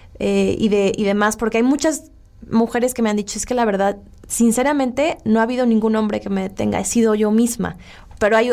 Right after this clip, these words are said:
hay otros casos, a lo mejor en otros tipos de, de realidades en que son los papás, que desde chicos le dicen a la niña, "Es que no, ¿para qué estudias si tú te vas a casar? O no vale la pena invertir en ti".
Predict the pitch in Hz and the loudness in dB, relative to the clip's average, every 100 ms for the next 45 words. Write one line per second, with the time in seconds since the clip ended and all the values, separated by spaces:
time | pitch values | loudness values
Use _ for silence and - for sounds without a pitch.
0 | - 220 247 240 240 240 - 254 247 240 | 0 2 0 0 -2 -2 0 0 0 -2
1 | 208 - - - - - 214 214 208 233 | -4 -6 -12 -20 -18 -4 0 0 2 2
2 | 233 226 233 226 226 220 220 208 202 196 | 2 0 -2 -4 -6 -4 -2 0 2 0
3 | - 208 202 202 202 196 196 202 190 190 | 0 0 0 0 2 2 2 0 -4 -4
4 | - 202 196 202 190 214 214 - - 202 | -2 0 -2 -4 -4 0 0 -2 -6 -2
5 | 190 185 - - 233 208 208 214 202 196 | 0 -2 -4 -4 -2 -2 -2 -2 0 0
6 | 202 202 190 226 233 269 233 - - 220 | 0 0 -4 -4 -2 -2 -4 -10 -6 -2
7 | 214 226 - 240 247 247 226 202 196 - | -2 -4 -6 0 0 0 -2 -4 -6 -10
8 | - 214 220 208 202 - 196 - - - | -6 -2 0 -2 -4 -6 -4 -6 -8 -18
9 | - - - 208 208 202 208 220 220 226 | -20 -8 0 2 2 2 2 4 4 4
10 | 214 208 208 208 190 - 196 196 190 226 | 2 0 -2 -2 -2 -4 -2 -2 0 -2
11 | 190 | -2